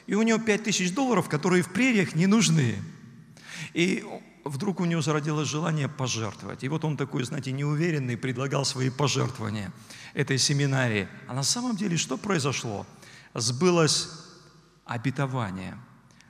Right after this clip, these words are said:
Люди применили Слово Божие, и оно, в результате, эта экспериментирующая вера, она сработала, и люди увидели чудо в своей жизни, как Слово Божие воплотилось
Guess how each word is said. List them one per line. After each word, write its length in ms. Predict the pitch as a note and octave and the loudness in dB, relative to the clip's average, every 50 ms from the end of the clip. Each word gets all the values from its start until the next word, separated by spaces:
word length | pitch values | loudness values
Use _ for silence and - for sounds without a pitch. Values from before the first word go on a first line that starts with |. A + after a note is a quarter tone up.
| - _ | -16 _
Люди 380 | - A2+ B2 C3 C#3+ C#3+ - | -6 -6 -4 -2 -2 -2 -4
применили 760 | C#3+ C#3+ D#3 D#3 D3+ D3+ D#3+ D#3+ D#3+ F3 G3+ A3+ A3+ G#3 G3 F3+ | -4 -4 -2 -2 -2 0 0 2 2 2 2 2 2 0 0 2
Слово 560 | - - - F3 F3+ F#3+ E3+ D3 B2+ C3 B2 | 0 0 0 -2 -4 -4 -4 -2 -2 -2 -4
Божие, 420 | A#2 B2 B2+ B2 A#2 C3 B2+ B2 | -2 -2 -2 -2 0 0 0 0
и 100 | - - | 0 0
оно, 460 | C#3 C#3+ C#3+ D3+ E3 F#3 G#3 A3 A3 - - - - - - - - - - - - - | 0 2 2 4 4 6 6 4 4 0 -10 -12 -14 -16 -18 -20 -20 -20 -20 -20 -12 -8
в 100 | B2 B2 | -2 0
результате, 560 | C#3+ C#3 B2+ D3+ C#3+ D3 F3 D#3+ D#3 D#3+ D#3 | 0 2 2 2 2 2 0 0 0 -2 -2
эта 240 | - D3+ - D3+ C#3 | -2 -2 -2 -2 0
экспериментирующая 920 | B2 - - - E3 D#3+ D#3 D#3+ D3+ D#3 F#3 F#3+ G3 G3 F3 - G#3 G#3+ | -2 -2 0 0 0 2 2 0 0 0 -2 -2 -2 0 0 0 0 0
вера, 280 | F#3+ F3+ D3+ C3 B2 A#2+ | 0 0 0 2 2 2
она 140 | B2 C3 B2 | 2 0 0
сработала, 680 | - - C3+ C#3 C3 D3 E3 D#3+ D#3+ D3 D3+ C#3+ - - - - - - | 0 0 0 0 0 -2 0 2 2 2 2 0 -2 -4 -10 -16 -10 -6
и 80 | D3 | 0
люди 240 | C#3+ D3+ D3+ C#3+ C#3+ | 2 2 4 4 4
увидели 440 | C#3+ C#3+ D3 D#3+ D#3+ D3 C#3 C3+ C3 | 4 6 4 4 4 4 2 2 2
чудо 520 | C3 - - - - F#3 F#3 E3 F3 E3+ | 2 2 2 4 4 4 2 4 2 2
в 60 | - | 2
своей 240 | - - D#3 D#3 D3 | 0 0 2 2 2
жизни, 400 | C#3+ D3+ D3+ C3 A#2+ B2 A#2+ A#2 | 2 2 2 2 2 0 -2 -2
как 280 | A2+ B2 A#2 - - - - - - - - - | 0 0 -2 -2 -4 -14 -18 -20 -20 -20 -18 -6
Слово 420 | - - - C#3 C#3+ D3+ D3 D3 | -6 -6 -4 -2 -2 0 0 -2
Божие 460 | B2+ A#2+ C3+ C3+ A#2 B2+ B2+ A#2+ A2+ A#2 - - - - - | -2 0 -2 -2 0 0 0 0 0 -2 -8 -16 -20 -18 -16
воплотилось 1040 | - A#2 C3 C#3 C3 - B2 B2+ A#2 - - - C#3 C#3 C#3 C3 C3 B2 - - | -6 -2 -2 -2 -2 -2 -4 -4 -2 -2 -4 -2 0 0 0 0 -2 -2 -4 -8